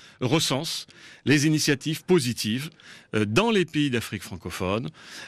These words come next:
euh, qui contribuent, alors, soit dans le domaine de l'adaptation ou de l'atténuation au changement climatique,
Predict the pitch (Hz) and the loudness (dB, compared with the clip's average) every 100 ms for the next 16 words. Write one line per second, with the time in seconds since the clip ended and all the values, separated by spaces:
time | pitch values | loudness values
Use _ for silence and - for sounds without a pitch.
0 | - 113 110 110 - 147 160 147 127 131 | 0 2 4 2 2 2 4 2 2 2
1 | 117 120 160 170 120 107 - - - 143 | 4 4 4 2 0 -2 -4 -8 0 2
2 | 127 117 117 120 110 107 107 - 107 - | 2 2 2 2 0 0 0 -2 -2 2
3 | 170 196 131 113 123 113 98 143 131 110 | 4 4 0 0 -2 -2 -2 -2 -4 -4
4 | 98 104 95 104 92 - 147 - | -4 -4 -2 -4 -2 2 0 0